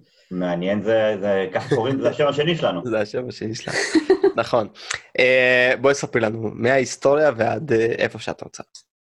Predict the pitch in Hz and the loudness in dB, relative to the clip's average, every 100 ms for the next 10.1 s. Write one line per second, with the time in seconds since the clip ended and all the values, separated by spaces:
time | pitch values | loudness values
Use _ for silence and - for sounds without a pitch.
0 | _ _ _ _ - - 208 202 208 202 | _ _ _ _ -12 -2 2 4 4 4
1 | 202 208 202 196 185 196 190 202 254 - | 4 2 2 0 2 2 2 0 0 0
2 | 311 277 190 175 175 175 - - 233 262 | 2 2 2 2 0 -4 -6 -2 0 2
3 | 247 202 185 175 - - 233 240 220 - | 2 4 2 0 -6 -6 -2 -2 -2 0
4 | 220 247 196 170 - 190 - 196 160 - | 0 0 0 -2 -4 -8 0 2 2 0
5 | - _ _ _ _ - - 202 214 233 | -14 _ _ _ _ -8 -2 0 0 0
6 | - - 202 214 208 180 196 220 - 185 | -2 -2 0 2 2 2 2 0 0 2
7 | 170 170 196 220 240 175 180 202 175 170 | 2 2 0 0 -2 0 0 0 0 0
8 | 165 165 156 - 160 240 214 254 294 - | 0 -4 -4 -2 0 2 2 2 0 -6
9 | _ _ - 196 175 180 175 175 190 226 | _ _ -6 0 2 4 4 2 0 0
10 | 247 | -2